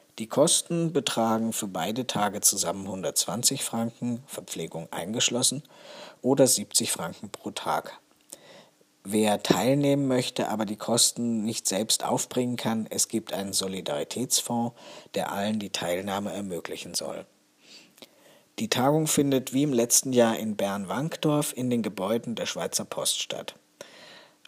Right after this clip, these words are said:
Alle weiteren Infos rund um die Tagung findet ihr auf der Webseite transcongress punkt c h, auf Facebook oder auch über die Homepage von T G N S.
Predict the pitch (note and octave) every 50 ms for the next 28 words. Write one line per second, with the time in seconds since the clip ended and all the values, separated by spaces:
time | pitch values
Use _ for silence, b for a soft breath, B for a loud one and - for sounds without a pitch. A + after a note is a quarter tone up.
0 | - - F#3+ G3 F#3+ F2+ - - C3+ D#3 - D#3+ D#3+ D#3 C#3+ C3 C#3+ D3 - -
1 | C#3+ C#3+ C#3 - - A2 B2 C3 B2+ B2 A#2+ B2 A2 A#2 - - - G#3 G#2+ G#2+
2 | - - - A3 - - - A3 A3 G#2+ G2+ - F2+ G2+ G2+ D#2+ D#2+ F2+ - -
3 | - F#2 F#2 G2+ A#2 C#3 - - - C#3+ C3+ C3 - - C3+ B2+ - - - -
4 | - - - A2 A2 B2 C3+ C#3 C#3 - - - - - A2+ A2+ A#2 A2 B2+ B2
5 | B2+ C3+ C3+ - - - - - A2 G2+ - - - - - - A2+ A#2 C3 C3+
6 | D3 C3+ C3+ C3+ C3+ C3+ B B B B B B B B B B B B B B2
7 | A#2 - - - B2+ C3 D3 - - - - C3 C3+ C3 - - - - - A2
8 | B2+ A#2+ - E2 D2 - - - - G#2 G2+ G2 F#2+ F#2 F#2+ D2 - - - -
9 | E2+ - - - G2+ G#2 - - - - - - G#2 G#2+ G2+ - - - - -